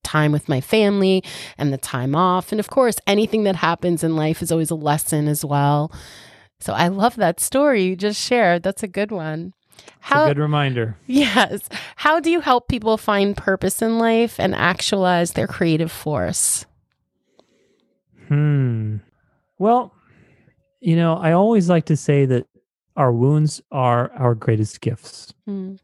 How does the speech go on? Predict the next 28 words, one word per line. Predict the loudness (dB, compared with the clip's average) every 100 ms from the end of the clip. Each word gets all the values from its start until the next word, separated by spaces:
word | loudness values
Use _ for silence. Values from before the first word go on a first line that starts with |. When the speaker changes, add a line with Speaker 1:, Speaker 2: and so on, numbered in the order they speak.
| -4
Speaker 2:
You | 0
don't | 0 0
have | 0 0
to | -2
reinvent | 0 2 2 2 2
the | 2
wheel | 2 2
when | 2
it | 0
comes | -2 -6 -4
to | -8
finding | -2 0 2 0
your | -2
purpose, | -2 -2 -4 -8
because | -8 -4 -2 -4 -8 -20 -20 -20 _ -2
sometimes | 0 2 4 4
it's | 2
clear, | -2 2 4 4 2 -4 _
you | -2
know, | 0 2
like | 0 0
in | 0
my | 2 2
case, | 2 -2 -2 0
uh, | 2 2 2 -2 _ _ _ _ _ _ _ _ _ _ -6
I | 0 0 0 -8 -20 -6
had | 0 2
the | 0